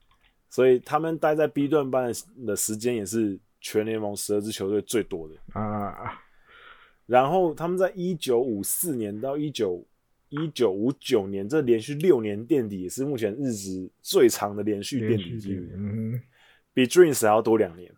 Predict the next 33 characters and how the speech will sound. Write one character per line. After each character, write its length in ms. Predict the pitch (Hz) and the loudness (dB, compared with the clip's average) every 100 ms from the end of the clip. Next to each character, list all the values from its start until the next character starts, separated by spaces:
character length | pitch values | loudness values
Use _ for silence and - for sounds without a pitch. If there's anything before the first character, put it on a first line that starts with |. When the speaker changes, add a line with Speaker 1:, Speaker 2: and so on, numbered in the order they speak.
| _ _ _ - - - 180 - - - 202 | _ _ _ -10 -8 -2 -2 -2 -4 -4 -6
Speaker 2:
<laughs> 1120 | - - - - _ _ _ - - - - | -6 -12 -14 -20 _ _ _ -20 -20 -14 -4
Speaker 1:
对。 200 | 104 90 _ _ _ _ _ _ _ _ _ _ _ - _ | -4 -4 _ _ _ _ _ _ _ _ _ _ _ -20 _
然 100 | - | -6
后 80 | 123 - | -6 0
最 240 | 226 190 | 2 2
夸 260 | - 156 156 | 2 -2 -2
张 240 | 156 160 | -2 -2
的 140 | 139 | -2
是 340 | 117 147 139 120 _ _ _ | -2 -2 -4 -4 _ _ _
一 160 | 170 170 | -6 -4
九 280 | 139 117 - | 2 2 2
五 280 | 123 143 139 | 0 2 2
五 60 | 107 | 2
年 200 | 98 90 | -2 -6
的 60 | |
时 120 | 92 | -6
候， 100 | 101 | -4
那 140 | 101 147 | -2 -2
一 20 | |
年 160 | 135 117 | -2 -4
是 60 | |
最 240 | 117 - 113 | -4 0 0
夸 200 | 101 104 | 0 -4
张， 240 | 95 90 107 | -4 -10 -8
那 100 | 147 | -6
一 60 | |
年 180 | 156 120 | -4 -4
横 180 | 107 110 | -4 -4
滨 280 | 120 120 123 _ _ | -2 -2 -6 _ _
三 300 | - 131 135 | -2 0 0
十 180 | 127 107 | -2 -6
一 180 | 107 110 | -6 -6
胜 320 | - 120 92 | 0 0 0